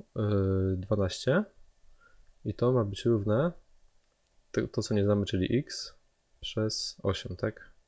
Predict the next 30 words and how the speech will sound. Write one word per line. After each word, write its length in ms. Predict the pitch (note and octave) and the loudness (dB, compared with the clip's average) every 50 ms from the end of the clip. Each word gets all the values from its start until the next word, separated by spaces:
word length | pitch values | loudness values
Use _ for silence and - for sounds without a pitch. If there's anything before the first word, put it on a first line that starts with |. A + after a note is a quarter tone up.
| _ _ _ _ _ - _ _ _ _ _ | _ _ _ _ _ -20 _ _ _ _ _
Tutaj 180 | - - - G2+ | -8 -6 -4 -2
właśnie 280 | G#2 F#2 - - G2+ | -2 -4 -4 -4 -4
jest, 440 | G2 F#2+ - - - - - - _ - - - - - _ _ _ _ _ _ _ _ _ _ | -4 -4 -6 -8 -10 -12 -18 -20 _ -20 -20 -20 -20 -20 _ _ _ _ _ _ _ _ _ _
to 80 | - G2 | -2 -2
jest 140 | G2 - - | -2 -2 -2
równe 220 | F#2+ G2 F#2+ F2+ | -2 0 0 0
osiem. 260 | F2 E2 - - G2 - _ _ _ _ - - - - - - - _ - _ _ _ _ _ _ _ _ _ _ _ - G#2+ | 0 -2 -4 -8 -12 -12 _ _ _ _ -20 -20 -20 -20 -20 -20 -20 _ -20 _ _ _ _ _ _ _ _ _ _ _ -8 -2
Dobra. 300 | F#2+ F#2 E2+ F2 E2+ - - - - - - - - _ - - - - - - - - - - - - - | -2 0 0 0 -4 -6 -10 -18 -20 -20 -20 -20 -20 _ -20 -20 -20 -20 -20 -20 -20 -18 -14 -12 -12 -12 -8
Czyli 140 | - - - | -6 -2 0
tak, 160 | - G2 - A#2+ A#2 - - | 0 0 2 0 -2 -2 -2
jak 100 | A2+ - | -6 -4
to 100 | - A#2 | -4 0
sobie 160 | - A#2+ A2 | 4 4 4
właśnie 220 | G#2 G#2 - A#2 | 4 4 2 4
wymnożymy, 600 | G#2 A2 A2 G#2+ G#2 G2 G#2 G2+ G#2 A#2+ D#3 F#3+ - - - C3 | 4 4 4 4 4 4 4 4 4 4 2 2 0 -4 -10 -12
no 80 | A2+ | -10
to 120 | - - A2+ | -8 -4 -4
nam 140 | G#2+ G#2 | -2 0
wychodzi, 280 | G2+ G#2 A2 G#2+ F#2+ G2+ | 0 0 0 0 2 2
że 60 | G2+ | 0
dwanaście 460 | F#2+ G#2 A2 A2 G#2+ - - - A2+ | 0 2 0 0 0 -2 -2 -2 2
x 420 | G#2+ G#2 G#2 - - - - - - - - - | 2 2 2 0 -4 -10 -10 -10 -14 -14 -6 -6
jest 240 | G2+ - - - | -6 -6 0 4
równe 440 | G#2 G2+ G2 F#2+ G2+ G2 G2 F#2+ F#2 - _ _ _ _ _ _ - _ _ _ _ _ _ _ _ _ _ _ _ _ _ _ _ _ _ _ _ _ _ _ _ _ _ _ _ _ _ | 4 6 6 6 6 6 6 6 6 2 _ _ _ _ _ _ -20 _ _ _ _ _ _ _ _ _ _ _ _ _ _ _ _ _ _ _ _ _ _ _ _ _ _ _ _ _ _
sto 240 | - - - - G#2 | -16 -12 -4 -2 0
dziewięćdziesiąt 460 | G2 G2 G2+ G2 F#2+ - G#2 G2 F#2 | 0 2 0 0 0 -2 -2 0 2
dwa 260 | F2+ G2 A2+ D3+ F#3 - - - - - - - - - - - - _ _ _ _ _ _ _ - - | 4 6 6 6 4 2 -4 -16 -18 -16 -16 -18 -20 -20 -20 -20 -20 _ _ _ _ _ _ _ -20 -16
przy 120 | - - | -16 -10
pomocy 260 | - A2+ G#2 - - | -8 -6 -6 -6 -2
kalkulatora. 600 | - G2 F#2+ - G#2 F#2+ - - F#2+ G2 A#2+ D#3+ | 0 0 0 2 2 2 4 4 4 4 4 0